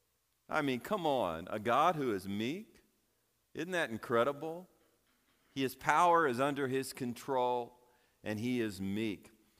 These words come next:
He came to be a servant of all. In other words, he lives or he exists to make others successful outside of himself. That's an understanding of meekness. Wow.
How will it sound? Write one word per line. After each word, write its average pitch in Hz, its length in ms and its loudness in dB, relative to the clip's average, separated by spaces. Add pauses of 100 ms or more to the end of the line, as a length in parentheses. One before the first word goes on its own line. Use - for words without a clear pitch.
He 98 100 -10
came 143 300 -4
to 139 40 -4
be 139 140 -2
a 131 80 0
servant 180 640 -2 (100)
of 123 200 -2
all. 127 600 -2 (380)
In 95 100 -2
other 147 220 2
words, 127 400 2
he 123 140 -2
lives 143 480 2
or 117 160 0
he 135 260 -2
exists 127 720 -4 (320)
to 127 80 -2
make 127 420 0
others 139 520 0 (720)
successful 131 800 -2
outside 104 500 2
of 92 100 -2
himself. 90 760 -8 (1120)
That's 117 260 0
an 113 100 -2
understanding 101 680 -4
of 87 100 -8
meekness. 90 640 -10
Wow. 85 460 -4